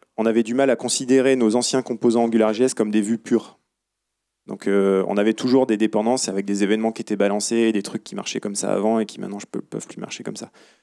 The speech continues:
Donc en fait, on avait encore des liens qui nous tiraient vers l'ancien monde, quoi. Donc le vrai truc radical, on a, on l'avait pas fait. Donc on avait le bon framework, on avait la bonne approche, mais on n'avait pas encore, euh, vraiment le, la, la solution ultime pour vraiment tout casser, quoi.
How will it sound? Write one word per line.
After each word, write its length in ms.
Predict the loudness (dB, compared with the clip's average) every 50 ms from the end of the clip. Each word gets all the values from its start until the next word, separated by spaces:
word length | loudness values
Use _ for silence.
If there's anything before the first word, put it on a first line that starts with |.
| _ _
Donc 140 | 0 2 2
en 40 | 2
fait, 220 | 2 2 2 2
on 100 | 2 2
avait 160 | 2 2 2 2
encore 240 | 2 2 2 2
des 120 | 4 2 2
liens 260 | 2 2 2 2 0
qui 160 | -2 -4 -4
nous 120 | -4 -4 -4
tiraient 420 | -4 0 2 2 4 4 4 4
vers 160 | 4 4 2
l'ancien 280 | 0 0 -2 -4 -6 -6
monde, 220 | -6 -8 -10 -10
quoi. 200 | -14 -18 -20 -20 _ _ _ _ _ _ _ _ _ _ _ _ _ _ _ _
Donc 140 | -6 0 2
le 80 | 2
vrai 280 | 2 4 4 2 2 2
truc 220 | 2 0 -2 0
radical, 480 | 2 0 0 0 -2 0 0 2 2 2
on 160 | 0 -2 -2
a, 140 | -4 -4 -4
on 120 | -4 -4
l'avait 180 | -2 -2 -2 -2
pas 100 | -2 -6
fait. 140 | -8 -8 -12
Donc 140 | -8 -4
on 80 | 0 0
avait 200 | 2 2 4 4
le 100 | 4 2
bon 140 | 2 2 -2
framework, 600 | 0 -2 0 0 0 -2 -2 -6 -14 -20 -20 -18 -12
on 60 | -6
avait 140 | -4 -2 0
la 100 | 2 2
bonne 140 | 2 2
approche, 420 | 0 -2 -2 -2 -4 -4 -4 -6 -8
mais 100 | -6 -6
on 80 | -4
n'avait 220 | -2 -2 -2 -2 -4 _ _ _
pas 100 | _ 0
encore, 400 | 0 0 2 2 2 2 4 2
euh, 180 | 2 0 0 -4 -6 -10 _ _ _ _ _ _ _ _ _
vraiment 380 | -14 -6 -2 -2 0 2 4 4
le, 280 | 4 6 6 6 6
la, 140 | 4 4 2 0 -2 -10 -6 -2
la 100 | -2 0
solution 400 | 2 2 2 2 2 4 4 4
ultime 340 | 4 2 0 -2 -4 -2
pour 140 | -2 -4 -2
vraiment 280 | -2 0 0 0 0 -2
tout 160 | -4 -6 -4
casser, 300 | -2 -2 -2 0 -4 -6
quoi. 180 | -8 -10 -14